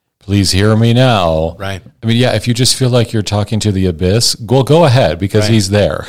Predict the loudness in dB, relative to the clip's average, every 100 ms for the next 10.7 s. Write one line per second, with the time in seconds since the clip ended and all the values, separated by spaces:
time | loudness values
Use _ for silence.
0 | -8 -4 -2 -2 -2 0 -2 0 0 2
1 | 2 2 2 2 2 -2 -8 _ _ -4
2 | -2 2 2 2 2 0 0 0 0 0
3 | -2 0 0 0 0 -2 -4 -8 _ _
4 | _ -8 -6 -4 -2 0 0 0 2 4
5 | 4 2 2 0 2 0 2 2 2 2
6 | -2 -2 -4 -2 -2 -2 0 0 0 -2
7 | -6 -2 0 2 0 0 0 -2 -2 -2
8 | -2 -2 -2 -4 -2 -4 -4 -6 -4 -6
9 | -6 -12 _ _ _ -12 -10 -12 -12 -12
10 | -14 -12 -10 -8 -8 -8 -14